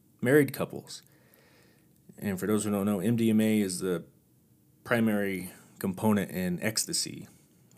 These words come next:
or Molly. And they, yeah, and I can say with experience, <laughs> I, uh,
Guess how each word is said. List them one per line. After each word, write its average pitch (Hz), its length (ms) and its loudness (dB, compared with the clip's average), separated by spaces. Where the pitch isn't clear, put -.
or 90 120 -6
Molly. 90 420 0
And 87 460 -2
they, 107 140 2
yeah, 147 280 6
and 113 420 4
I 107 100 -2
can 120 120 0
say 117 200 4
with 107 120 2
experience, 92 720 -4
<laughs> - 20 0
I, 113 480 6
uh, 104 520 2